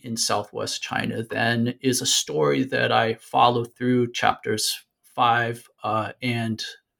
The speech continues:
six in particular, because the, uh, the quest to have modern mining technology, to mechanize mining in Yunnan, actually becomes,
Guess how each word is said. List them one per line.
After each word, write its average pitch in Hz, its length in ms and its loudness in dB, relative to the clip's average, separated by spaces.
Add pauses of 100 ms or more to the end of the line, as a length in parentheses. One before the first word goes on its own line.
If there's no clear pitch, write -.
(120)
six - 760 0 (200)
in 123 220 2
particular, 127 800 -4
because 135 540 2 (1160)
the, 139 540 2
uh, 131 420 4
the - 80 -8
quest - 840 0 (380)
to 143 800 2 (320)
have 131 440 4 (360)
modern 131 440 2
mining 120 540 0
technology, 127 1040 -2
to - 140 -12
mechanize 117 720 0
mining 113 440 -2
in 110 140 -4
Yunnan, 113 480 -2
actually - 440 0
becomes, - 1040 -2